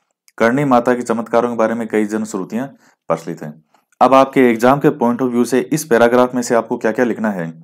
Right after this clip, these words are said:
पहला ये कि करणी माता जी का मंदिर कहाँ है, देशनोक में, और इन्हें किस नाम से जाना जाता है,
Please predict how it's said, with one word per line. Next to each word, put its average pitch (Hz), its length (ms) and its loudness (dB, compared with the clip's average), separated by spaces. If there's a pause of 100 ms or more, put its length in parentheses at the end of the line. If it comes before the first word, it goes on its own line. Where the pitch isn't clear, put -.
(480)
पहला 107 260 4
ये 127 220 2
कि 127 160 -6
करणी 113 260 -2
माता 120 260 0
जी 120 80 -4
का 117 100 -4
मंदिर 107 300 -2
कहाँ 117 200 -2
है, 120 300 -12 (300)
देशनोक 90 480 -2
में, 80 280 -14 (760)
और 117 220 4
इन्हें 123 220 -2
किस 127 180 -6
नाम 120 200 2
से 123 140 -4
जाना 110 260 0
जाता 113 260 2
है, 120 340 -4